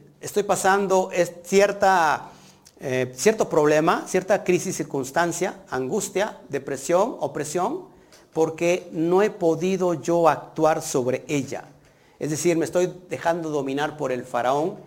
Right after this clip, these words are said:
que impide todavía que mi alma se suba a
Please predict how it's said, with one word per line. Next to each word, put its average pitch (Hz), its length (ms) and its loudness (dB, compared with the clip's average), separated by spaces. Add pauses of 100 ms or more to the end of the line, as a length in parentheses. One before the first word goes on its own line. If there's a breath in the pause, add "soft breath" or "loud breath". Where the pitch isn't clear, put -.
(240 loud breath)
que 170 100 0
impide 196 540 2
todavía 196 580 4
que 185 120 2
mi 165 180 4
alma 208 540 2 (480 soft breath)
se - 300 -2
suba 190 680 2 (520)
a 165 460 2